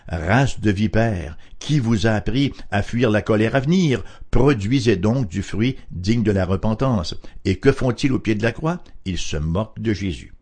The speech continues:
La croix n'a pas d'effet à salut sur eux, bien au contraire. Nicodème, Nicodème, lui, est venu au Christ de nuit, hein, par peur des Juifs,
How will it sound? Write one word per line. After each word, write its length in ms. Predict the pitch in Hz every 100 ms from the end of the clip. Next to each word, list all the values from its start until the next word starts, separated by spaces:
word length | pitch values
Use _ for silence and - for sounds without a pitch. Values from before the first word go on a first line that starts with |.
| - - - - -
La 180 | 107
croix 320 | 110 107 131 135
n'a 180 | 110
pas 220 | - 160 131
d'effet 340 | 110 98 127
à 100 | 90
salut 520 | - 120 113 127 87 -
sur 380 | - - 80 67
eux, 80 | 76
bien 140 | 98 98
au 60 |
contraire. 640 | 87 82 71 50 - - - _ _ - - - -
Nicodème, 1040 | 117 147 202 202 202 214 233 175 82 73 - - - -
Nicodème, 680 | 95 131 160 180 180 233 185
lui, 300 | 131 131 120 - -
est 140 | 120
venu 220 | 104 135
au 100 | 139
Christ 420 | 113 - 117 135 117
de 140 | 110
nuit, 320 | 110 107 165
hein, 180 | 123 147 - - -
par 560 | 104 107 110 98 95 -
peur 300 | 117 123 95
des 160 | 110
Juifs, 420 | 107 104 147 160